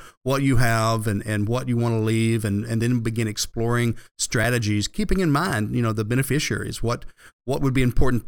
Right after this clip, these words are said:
for them to receive, uh, again, whether it's financial or whether it's, uh, more about the ideas that you leave behind. So we just wanna kinda start with taking time to ensure that we've organized everything, and that's kind of the beginning of the process. And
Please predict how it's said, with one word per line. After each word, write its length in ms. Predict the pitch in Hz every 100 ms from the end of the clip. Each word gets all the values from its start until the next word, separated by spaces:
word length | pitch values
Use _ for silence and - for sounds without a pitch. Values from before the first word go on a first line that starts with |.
| - -
for 80 |
them 240 | 104 120 139
to 140 | -
receive, 640 | 110 - - 160 98 92 110
uh, 300 | 101 98 107
again, 400 | 110 123 117 104
whether 240 | 107 107
it's 80 | 104
financial 580 | 113 104 104 110 127 110
or 80 | 98
whether 240 | 104 104
it's, 240 | 104 -
uh, 240 | 104 98 95 - - _
more 180 | 104 107
about 240 | 107 104
the 80 | 107
ideas 500 | 104 107 104 107 101
that 160 | 95 -
you 60 |
leave 220 | 98 101 95
behind. 480 | 92 101 95 101
So 300 | - 113 104 - - - _ 117
we 120 | 175
just 240 | 262 -
wanna 300 | 220 165 147
kinda 240 | - 170 143
start 240 | - 147
with 120 | 117
taking 300 | - 220 135
time 260 | 131 135 135
to 80 | 120
ensure 340 | 117 - 127
that 120 | 113
we've 180 | 113 110 127
organized 640 | 135 123 110 98 98 -
everything, 500 | 101 101 - - 110
and 80 | 107
that's 160 | 110
kind 200 | - 113
of 100 | 110
the 60 | 104
beginning 500 | 107 104 113 113 107
of 80 | 101
the 60 |
process. 680 | - 107 104 - 104 90 - - - - _ -
And 460 | 107 107 107 98